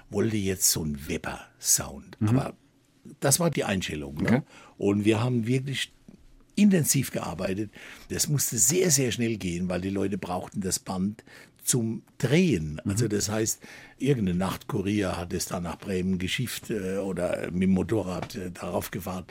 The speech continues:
Speaker 1: Und am nächsten Tag bekomme ich, äh, den Anruf, "Ja, das können wir nicht nehmen, das ist zu gut." Weil das sind Schüler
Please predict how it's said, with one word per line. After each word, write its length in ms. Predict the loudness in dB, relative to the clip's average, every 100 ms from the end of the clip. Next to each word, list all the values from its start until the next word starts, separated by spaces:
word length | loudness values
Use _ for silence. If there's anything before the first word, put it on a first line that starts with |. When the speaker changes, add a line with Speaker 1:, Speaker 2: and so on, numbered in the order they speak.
| -18 -16 -18 -20 -2
Speaker 1:
Und 120 | 0
am 120 | 2
nächsten 400 | 2 0 0 0
Tag 300 | 0 -2 -2
bekomme 360 | -6 -2 0 0
ich, 220 | -2 -2
äh, 200 | 0 0
den 200 | -2 -4
Anruf, 280 | -4 -6 -2
"Ja, 100 | -2
das 180 | -2 -2
können 160 | -2 0
wir 60 |
nicht 240 | -2 -2 -4
nehmen, 420 | -2 0 -2 -4
das 200 | -4 -4
ist 200 | -4 -4
zu 100 | -4
gut." 280 | -4 -4 -4 -8 -16 -18 -20 -20 _
Weil 380 | -2 0 0 -2
das 260 | -4 0 2
sind 260 | 2 0
Schüler 560 | 2 6 6 6 2